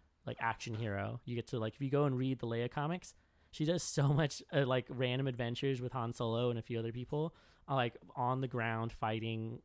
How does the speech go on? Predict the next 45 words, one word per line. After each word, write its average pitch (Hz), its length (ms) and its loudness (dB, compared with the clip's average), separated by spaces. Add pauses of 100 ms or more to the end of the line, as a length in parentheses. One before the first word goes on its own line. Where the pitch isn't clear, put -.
(220)
with, 123 300 -2
uh, 104 320 -2
with 110 140 -6
a - 20 -10
blaster 107 560 -6
most 107 240 -6
of 113 80 -6
the - 40 -10
time. 104 260 -8 (300)
And 117 100 -4
then 113 80 -2
she 147 160 -4
learns 139 180 0
how 139 80 -4
to 117 60 -6
use 113 140 -6
a 107 60 -8
few 110 180 -6
weapons. 113 420 -6
So 120 120 -2
there's 120 180 0
not 139 140 2
enough 139 200 0
storyline 120 540 0
played 110 200 -2
out 107 220 0
in, 107 160 -2
like, 101 180 -6
the 107 120 -4
official 107 440 -6
films. 120 400 -4 (320)
So 135 140 0
to 131 80 0
include 131 320 0
something 127 260 -2
like 110 200 -4
that 110 200 -2
was 104 140 -6
really 107 200 -4
cool 107 220 -4
to 104 60 -8
see 104 220 -6
her 101 100 -6
kind 101 240 -8
of 101 100 -8